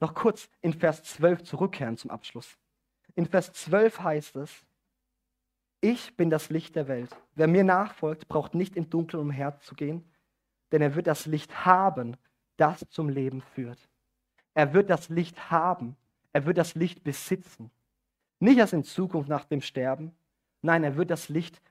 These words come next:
besitzen. Was ist der Unterschied von demjenigen,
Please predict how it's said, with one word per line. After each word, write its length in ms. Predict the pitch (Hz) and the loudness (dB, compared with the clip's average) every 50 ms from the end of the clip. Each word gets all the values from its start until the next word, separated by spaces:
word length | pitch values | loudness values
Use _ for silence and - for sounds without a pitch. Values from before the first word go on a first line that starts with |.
| _ - | _ -6
besitzen. 640 | 180 175 - - - 180 175 - - - - 113 - _ _ _ _ _ _ _ _ _ _ _ _ _ _ _ _ _ _ _ _ _ _ _ _ _ _ _ _ - - - - - | -6 -6 -4 -2 -4 -4 -4 -4 -16 -14 -14 -14 -14 _ _ _ _ _ _ _ _ _ _ _ _ _ _ _ _ _ _ _ _ _ _ _ _ _ _ _ _ -20 -20 -20 -8 2
Was 180 | 147 170 214 214 | 4 4 4 4
ist 140 | 208 - | -2 0
der 100 | 196 - | 0 0
Unterschied 400 | 190 190 - 160 - - 160 - | 0 0 0 -2 -4 -4 -8 -8
von 140 | - 151 147 | -6 -8 -2
demjenigen, 600 | - 165 175 165 147 143 139 143 147 165 170 170 | 0 0 0 2 0 0 -2 -4 -6 -8 -10 -12